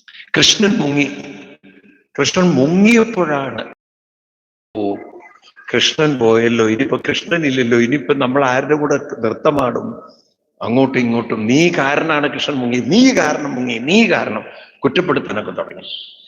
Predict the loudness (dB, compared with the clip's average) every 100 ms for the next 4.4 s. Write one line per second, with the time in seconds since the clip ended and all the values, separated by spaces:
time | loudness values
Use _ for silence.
0 | -8 -2 2 4 2 2 -2 -2 -2 0
1 | 0 2 2 2 0 -6 -6 -12 -18 -20
2 | -20 _ _ -4 -2 0 2 2 2 2
3 | 2 0 -2 -4 -10 -16 0 2 4 2
4 | 2 0 4